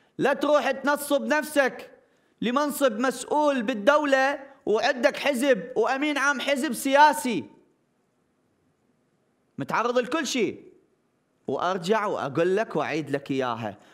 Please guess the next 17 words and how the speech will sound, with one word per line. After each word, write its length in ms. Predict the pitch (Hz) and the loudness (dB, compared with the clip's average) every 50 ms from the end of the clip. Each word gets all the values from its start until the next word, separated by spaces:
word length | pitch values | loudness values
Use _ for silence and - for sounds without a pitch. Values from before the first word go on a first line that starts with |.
| _ _ - | _ _ -10
مو 280 | 123 135 160 202 226 | -8 -4 -4 -4 -2
شغلك 460 | 220 - - 247 226 233 247 254 247 247 | -4 -2 -2 -2 0 0 0 0 0 -2
تلبس 520 | 247 247 - 226 214 175 175 202 202 - | -4 -4 -2 -4 -4 0 -2 -2 0 0
الحجاب، 600 | 196 170 143 - 160 151 127 151 135 123 104 90 - - _ _ _ _ - - _ | -2 -2 -2 -6 -6 -4 -2 -2 -2 -2 -6 -10 -16 -20 _ _ _ _ -20 -12 _
لا 280 | - 143 180 208 233 254 | -2 2 2 4 4 2
لسحر 500 | 262 262 - - 269 220 247 269 262 262 | 0 -2 0 0 0 0 2 0 2 2
ولا 300 | 269 262 254 254 247 240 | 2 4 4 4 4 4
لغير 300 | 240 226 190 220 208 185 | 2 2 2 0 0 -2
سحر. 440 | - - 180 - - 151 143 123 127 - - - - - - _ - | -2 -4 -4 -2 -2 -2 -4 -4 -6 -12 -20 -20 -20 -20 -18 _ -4
وسحر 760 | - 247 262 254 - 339 330 302 311 285 262 240 220 196 196 - - - - _ _ _ _ _ | -2 -2 -2 0 0 0 0 2 4 4 4 4 2 0 -6 -10 -14 -20 -20 _ _ _ _ _
من 180 | 220 302 359 359 | -2 -2 0 0
وراء 560 | 359 339 311 285 254 240 226 208 208 208 - | 2 4 4 4 6 6 6 6 4 2 -2
حرقة 520 | - - 254 302 311 254 302 285 294 302 | 0 2 2 2 2 2 0 0 2 2
القناة، 460 | 285 262 - - 254 247 262 269 254 240 | 0 0 0 -2 0 2 2 2 2 0
تتذكر 680 | 247 - 226 220 160 151 247 254 247 - 285 277 277 | 0 0 0 0 2 2 2 2 2 2 2 2 2
يا 180 | 269 277 269 269 | 2 2 2 0
شيخ؟ 480 | 262 - 277 294 311 320 - - - | 0 0 0 0 0 0 -2 -6 -12